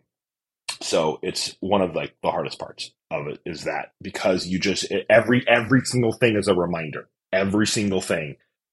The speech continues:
is a pain point because it's like you, "Oh, I, I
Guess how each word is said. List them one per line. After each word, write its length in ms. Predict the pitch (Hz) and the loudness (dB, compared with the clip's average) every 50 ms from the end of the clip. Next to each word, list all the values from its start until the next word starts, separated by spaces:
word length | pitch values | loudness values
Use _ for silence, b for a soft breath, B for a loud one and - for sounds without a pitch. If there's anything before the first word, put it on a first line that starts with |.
| _ - | _ -8
is 160 | 95 90 - | -6 -4 -4
a 40 | - | -4
pain 240 | - - - 82 71 | -4 -6 -6 -8 -8
point 240 | - - 67 - - _ _ _ _ _ _ _ _ _ _ | -8 -10 -12 -12 -14 _ _ _ _ _ _ _ _ _ _
because 300 | - 76 - 90 80 - | -12 -8 -6 -6 -6 -6
it's 120 | - - - | -4 -2 -2
like 140 | - - - | -2 -2 -4
you, 280 | 73 78 85 87 90 - - | -6 -6 -4 -4 -4 0 4
"Oh, 140 | - 92 95 | 4 6 6
I, 160 | 95 - | 6 6
I 40 | - | 4